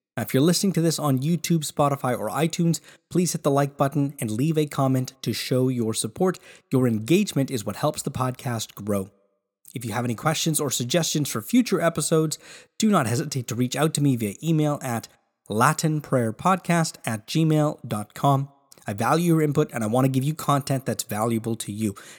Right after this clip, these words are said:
And lastly, if you would like to support the podcast further, consider becoming a subscriber on my Patreon page. With a minimum monthly donation of only one or two dollars,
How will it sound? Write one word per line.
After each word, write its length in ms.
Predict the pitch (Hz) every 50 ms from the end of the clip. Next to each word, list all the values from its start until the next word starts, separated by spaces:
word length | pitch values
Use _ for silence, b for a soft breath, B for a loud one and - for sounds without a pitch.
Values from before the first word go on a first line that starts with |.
| B
And 120 | - 107 120
lastly, 500 | 156 190 202 196 - - 127 123 110 - _ _ _ -
if 80 | 110 107
you 80 | 110
would 80 | 101 98
like 240 | 113 156 185 180 -
to 80 | 190
support 320 | - 185 - - 156 143 -
the 80 | 139
podcast 480 | 127 123 110 110 - - 98 95 - -
further, 400 | - - 160 156 151 151 143 - _ _ _ _ _
consider 320 | - 160 156 - 214 208 202
becoming 360 | 190 196 - 170 165 170 165
a 40 | 143
subscriber 560 | - 156 139 - - 139 127 123 120 123 123
on 80 | 117 117
my 140 | 120 123
Patreon 480 | 123 - 135 135 127 123 117 110 104 104
page. 260 | 107 101 92 85 - B B B B B B B
With 160 | 135 135 135
a 120 | 135 131
minimum 480 | 123 127 139 156 170 180 180 185 180 175
monthly 260 | 160 151 139 - 147
donation 380 | 135 131 127 131 135 127 - 131
of 100 | 110 117
only 160 | 113 113 110
one 260 | 107 117 131 147 160
or 80 | 147 131
two 220 | - - 160 160
dollars, 400 | 143 131 120 113 120 120 113 B